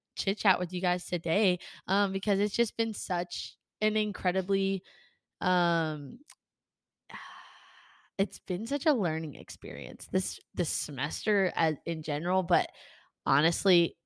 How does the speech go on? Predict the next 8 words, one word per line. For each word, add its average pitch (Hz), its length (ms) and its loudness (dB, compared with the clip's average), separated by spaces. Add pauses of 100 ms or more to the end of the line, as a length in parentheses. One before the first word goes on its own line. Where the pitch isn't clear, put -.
this 180 240 2
whole 202 300 6
year 180 600 0
has 180 240 -2
been 160 300 0 (360)
phenomenally 160 880 2 (540)
just - 580 -2 (1080)
crazy. 190 600 2